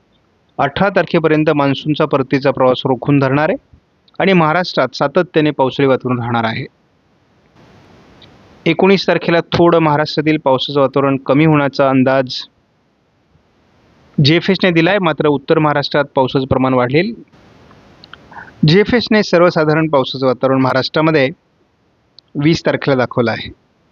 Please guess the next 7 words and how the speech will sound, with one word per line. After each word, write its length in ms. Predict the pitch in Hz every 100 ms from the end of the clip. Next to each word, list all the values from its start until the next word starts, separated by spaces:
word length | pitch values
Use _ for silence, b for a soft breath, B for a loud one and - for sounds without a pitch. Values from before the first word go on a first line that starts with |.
| _ _ _ - - _ - - - - - - - - - - - -
एकवीसलाही, 680 | 160 185 170 180 160 165 165
अ, 340 | - 190 165 139
केवळ 200 | 165 156
उत्तर 300 | 156 139 156
महाराष्ट्र 440 | 147 131 143 - 147
आणि 160 | 143
विदर्भात 420 | 143 135 143 143